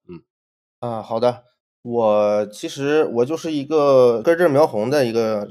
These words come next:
Speaker 2: 程序员，因为我的本科和研究生专业都是软件工程。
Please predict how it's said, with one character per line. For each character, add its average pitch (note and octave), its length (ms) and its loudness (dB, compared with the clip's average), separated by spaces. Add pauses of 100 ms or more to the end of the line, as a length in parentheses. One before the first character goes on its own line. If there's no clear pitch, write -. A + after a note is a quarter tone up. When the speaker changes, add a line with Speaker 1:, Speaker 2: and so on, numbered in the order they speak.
Speaker 2:
程 A2 160 -8
序 B2+ 120 -6
员， F#2+ 240 -6
因 B2+ 140 -6
为 B2+ 100 2
我 A2 160 0
的 G#2+ 200 -2
本 G2 200 -6
科 B2+ 220 0
和 B2+ 100 -6
研 A#2+ 140 -2
究 A#2+ 80 -2
生 A#2 180 -6
专 A#2 200 -6
业 A#2 120 -4
都 D3 200 -6
是 C#3+ 240 -4
软 G2 200 -6
件 G2+ 120 -8
工 A2 160 -8
程。 G2 280 -8